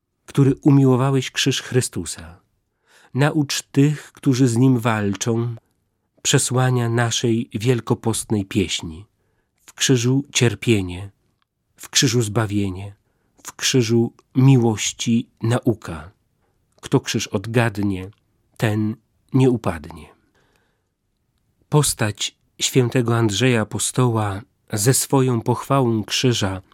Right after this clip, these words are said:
byłaby najbardziej odpowiednia na Wielki Post.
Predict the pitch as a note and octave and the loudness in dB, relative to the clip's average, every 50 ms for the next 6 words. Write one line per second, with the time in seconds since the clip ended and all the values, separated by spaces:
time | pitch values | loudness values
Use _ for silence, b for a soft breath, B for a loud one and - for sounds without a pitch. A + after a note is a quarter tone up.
0 | _ _ _ _ _ _ _ _ _ _ _ _ _ _ - A2+ B2+ B2 B2 A#2 | _ _ _ _ _ _ _ _ _ _ _ _ _ _ -2 2 2 2 4 4
1 | A#2+ B2 A#2+ A2+ A2 B2 B2+ B2 A2 B2+ B2 A#2+ A2 A2+ A#2+ A#2 A2 - - - | 4 4 4 4 4 4 4 2 2 0 -2 -2 0 0 0 0 0 -2 -2 -4
2 | A2 G2 A2 A#2+ B2+ A2 G#2 G#2 G#2+ G#2 G2+ G2 G2+ - _ _ _ _ - A#2+ | -2 0 2 2 2 0 0 -4 -2 -2 -4 -6 -8 -12 _ _ _ _ -2 0
3 | A#2 G#2+ A2 A2 G2+ - - A2+ - - G2+ F2+ - - - - _ _ - _ | 0 2 2 0 0 0 -4 -6 -4 -2 -4 -4 -4 -8 -12 -12 _ _ -20 _